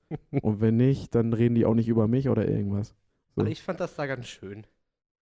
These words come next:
Speaker 2: Ja, schön ist es auf jeden Fall so. Klar, ich bin auch gerne zu Hause.
Speaker 1: Echt?
Speaker 2: Also bei meinen Eltern. So, weißt du,
Speaker 1: Ja, ja,
Speaker 2: irgendwie
Speaker 1: klar.
Speaker 2: bei meiner Mutter oder bei meinem Vater. Und, äh, das ist immer ganz cool.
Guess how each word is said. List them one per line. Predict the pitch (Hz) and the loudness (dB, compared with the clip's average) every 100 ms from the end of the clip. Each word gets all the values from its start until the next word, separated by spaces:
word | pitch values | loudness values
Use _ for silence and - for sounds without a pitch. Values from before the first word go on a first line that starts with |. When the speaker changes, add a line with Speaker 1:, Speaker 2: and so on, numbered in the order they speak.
| - | -2
Speaker 2:
Ja, | 101 | 0
schön | - - 113 | 0 2 4
ist | 117 107 | 4 2
es | 107 | 0
auf | 104 - | -2 -2
jeden | 98 90 | -10 -8
Fall | 95 117 | -2 -2
so. | 101 104 104 _ _ _ - | -2 -6 -10 _ _ _ -6
Klar, | 113 104 - _ _ | -2 -2 -2 _ _
ich | - | -4
bin | 117 | 0
auch | 113 - | 0 2
gerne | 117 113 | 0 0
zu | 104 | 0
Hause. | 113 120 95 - _ _ _ _ | 2 2 0 -2 _ _ _ _
Speaker 1:
Echt? | - 143 - | -4 -4 0
Speaker 2:
Also | 110 | 0
bei | 104 104 | 2 2
meinen | 95 | 2
Eltern. | 101 113 95 107 - _ _ _ _ | 2 2 0 -4 -16 _ _ _ _
So, | - 95 | -2 0
weißt | 101 107 | 0 0
du, | 110 110 _ | 0 -2 _
Speaker 1:
Ja, | 113 | -6
ja, | |
Speaker 2:
irgendwie | 113 110 104 | -4 -2 0
Speaker 1:
klar. | 107 110 - - - | 0 0 -8 -20 -4
Speaker 2:
bei | 101 | -2
meiner | 101 98 98 | 0 0 0
Mutter | 110 113 101 | 0 0 2
oder | 101 | 0
bei | 98 | 0
meinem | 101 104 | -2 -4
Vater. | - 113 117 113 113 _ _ _ | -4 -4 0 0 -2 _ _ _
Und, | - 104 104 98 - | -2 0 0 -4 -2
äh, | 107 | 0
das | 101 104 | 0 -2
ist | - | -4
immer | 110 110 | 0 0
ganz | 104 101 - | 0 -4 0
cool. | 139 117 | 2 2